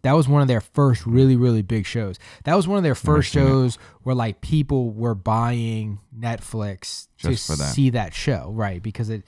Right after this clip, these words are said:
Speaker 1: had come out on, like, I don't know
Speaker 2: Netflix
Speaker 1: what
Speaker 2: is
Speaker 1: else.
Speaker 2: really good. Netflix Originals is really good at putting pointless nudity into their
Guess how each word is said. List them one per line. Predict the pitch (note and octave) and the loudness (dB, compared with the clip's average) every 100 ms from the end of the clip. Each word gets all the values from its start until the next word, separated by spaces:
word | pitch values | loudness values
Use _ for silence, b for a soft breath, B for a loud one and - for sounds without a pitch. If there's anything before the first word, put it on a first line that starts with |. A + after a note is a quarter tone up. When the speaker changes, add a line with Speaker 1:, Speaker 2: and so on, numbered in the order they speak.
| b b b - | b b b -12
Speaker 1:
had | A#2 | -10
come | - B2+ | -2 2
out | A#2+ A#2 | 2 2
on, | A2 G#2 | 0 -2
like, | G#2 A2+ | 0 2
I | |
don't | |
know | C#3+ | 2
Speaker 2:
Netflix | G#2+ | 4
Speaker 1:
what | F3+ | 0
Speaker 2:
is | - C3+ | 2 2
Speaker 1:
else. | |
Speaker 2:
really | A#2+ A#2+ A#2 | 4 4 4
good. | G2 G#2+ A2+ G#2+ | 6 6 6 4
Netflix | G#2+ G2 A#2 G#2 | -2 0 0 2
Originals | F#2+ G2+ A2+ G2+ | 2 2 2 2
is | |
really | F2+ G#2 G2+ | 2 2 0
good | F2 G2+ G#2 | 2 2 2
at | - F#2 - - | 0 -4 -4 -8
putting | - G2 F#2 | -2 0 0
pointless | G2 D#2+ E2+ | 0 -2 -2
nudity | F#2 F2 E2 F#2+ F2 | -2 -2 0 -2 -2
into | F2+ F#2 | -4 -2
their | G2 F#2+ F2+ | 0 0 0